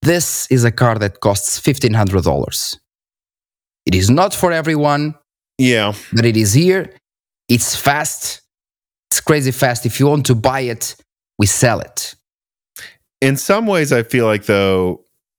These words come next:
Speaker 2: if these rumors are true, is that A M D is just kind of, like, giving up for a couple years because, and this is a theory, I don't know this for a fact, but I,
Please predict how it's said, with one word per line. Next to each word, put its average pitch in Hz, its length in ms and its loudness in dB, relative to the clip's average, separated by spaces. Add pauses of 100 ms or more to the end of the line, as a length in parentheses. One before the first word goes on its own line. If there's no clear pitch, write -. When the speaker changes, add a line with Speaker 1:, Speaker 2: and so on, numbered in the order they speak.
(360)
Speaker 2:
if 107 340 -2
these 98 260 0
rumors 92 360 0
are 87 100 0
true, 92 400 -2
is 87 160 -4
that 87 260 -2
A 90 200 -2
M 90 100 -2
D 87 140 -2
is 82 120 -4
just - 280 -4
kind 87 260 -4
of, 85 140 -8
like, 85 360 -4
giving 87 320 -2
up - 240 -4
for 85 160 -2
a 82 60 -4
couple 85 320 -4
years 82 380 -2
because, 85 600 -4 (1120)
and 135 180 0
this 139 160 0
is 131 120 -2
a 113 60 0
theory, 90 380 0
I 78 80 2
don't 87 160 -2
know 87 120 0
this 80 160 -4
for 78 180 -4
a 76 60 -4
fact, 92 500 -2
but 90 260 -2
I, 104 140 -2